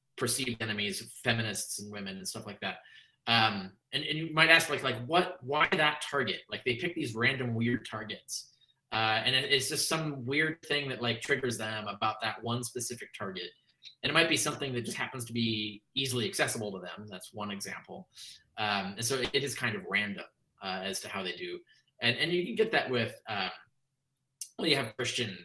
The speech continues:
uh, uh, right-wing nationalism. I mean, we just, our capital was just stormed by a Christian nationalist movement, for example. Uh, and Timothy McVeigh was a Christian nationalist.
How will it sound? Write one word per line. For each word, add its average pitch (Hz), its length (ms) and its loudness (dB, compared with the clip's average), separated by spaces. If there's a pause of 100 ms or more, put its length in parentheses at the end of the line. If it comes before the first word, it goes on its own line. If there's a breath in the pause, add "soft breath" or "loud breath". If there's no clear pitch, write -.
(180)
uh, - 640 -20
uh, - 20 -18 (540)
right-wing 104 380 -2
nationalism. 101 540 -4
I - 20 -8
mean, 113 140 0
we 117 120 6
just, - 380 0
our 107 100 -4
capital 113 480 2
was 92 160 -8
just - 180 -4
stormed 113 440 -2
by 101 160 0
a 95 180 -2
Christian 110 320 -6
nationalist 104 460 -6
movement, 104 300 -6
for 101 120 -8
example. 95 500 -10 (440 loud breath)
Uh, 123 380 10
and 127 500 4 (320)
Timothy 151 340 4
McVeigh 120 480 0
was - 140 -10
a - 20 -10
Christian 95 380 -6
nationalist. - 720 -10